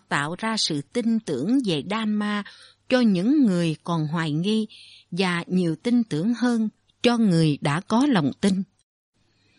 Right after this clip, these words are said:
Những ai phục vụ phải củng cố vững vàng trong Dhamma, sau đó thì tất cả những ràng buộc vào tông phái, triết thuyết và nghi lễ sẽ mất đi.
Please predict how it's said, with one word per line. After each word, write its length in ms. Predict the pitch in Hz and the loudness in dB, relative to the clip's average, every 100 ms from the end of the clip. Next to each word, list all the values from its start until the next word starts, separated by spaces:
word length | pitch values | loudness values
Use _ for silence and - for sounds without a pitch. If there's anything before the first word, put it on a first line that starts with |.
| _ - _ _ - | _ -20 _ _ 4
Những 260 | 196 269 311 | 6 6 4
ai 240 | 277 269 - | 0 0 0
phục 220 | 165 - 180 | -4 -4 0
vụ 200 | 165 160 | 0 0
phải 180 | - 185 | -2 -4
củng 340 | - 160 180 | -2 0 2
cố 280 | 233 254 330 349 | 2 2 0 0
vững 260 | 175 175 247 | 0 2 2
vàng 300 | 196 156 143 135 | 2 0 -2 0
trong 180 | 220 220 | 0 0
Dhamma, 480 | 220 214 208 208 208 - _ _ _ _ - | 0 0 0 -2 -4 -8 _ _ _ _ -6
sau 300 | - 220 196 | -2 -2 -2
đó 360 | 185 190 254 302 | -4 -4 -6 -4
thì 240 | 196 185 170 | -2 0 -2
tất 360 | - 330 _ | -6 -10 _
cả 220 | 165 151 | -6 -2
những 320 | 226 202 160 262 | 2 2 4 0
ràng 360 | 202 175 165 | 0 0 0
buộc 180 | 156 151 - | -2 -4 -6
vào 280 | 170 151 131 | -4 -2 -4
tông 280 | - 226 214 | -4 -2 -2
phái, 420 | - 208 247 359 - - _ _ _ _ _ | -2 -4 -4 -6 -10 -20 _ _ _ _ _
triết 180 | 247 277 _ | 0 0 _
thuyết 300 | - 262 359 _ _ | -2 0 0 _ _
và 300 | 165 175 156 | -2 0 2
nghi 300 | 147 202 240 | 0 2 2
lễ 300 | 208 135 143 240 | 0 -2 -2 -2
sẽ 240 | - 147 | -2 0
mất 260 | 220 285 - | -2 -2 -2
đi. 240 | 214 214 | -2 -2